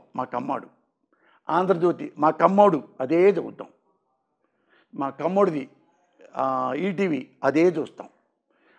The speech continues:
మా కమ్మోడిది ఆంధ్రజ్యోతి, ఆ, ఏబిఎన్ అదే చూస్తాం. సాక్షి చూడడం, అదే రెడ్డి, రెడ్డి, రెడ్డిది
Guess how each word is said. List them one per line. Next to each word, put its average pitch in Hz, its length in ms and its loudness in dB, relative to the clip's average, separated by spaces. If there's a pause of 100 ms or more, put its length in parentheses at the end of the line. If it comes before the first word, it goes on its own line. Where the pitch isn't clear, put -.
మా 156 180 2
కమ్మోడిది 170 640 -2 (240)
ఆంధ్రజ్యోతి, 165 760 -2
ఆ, 156 140 0
ఏబిఎన్ 175 500 4 (200)
అదే 143 200 0
చూస్తాం. 143 420 -2 (1000)
సాక్షి 180 360 6
చూడడం, 170 240 2 (320)
అదే 151 220 0
రెడ్డి, 170 380 2
రెడ్డి, 165 300 0
రెడ్డిది 165 440 -2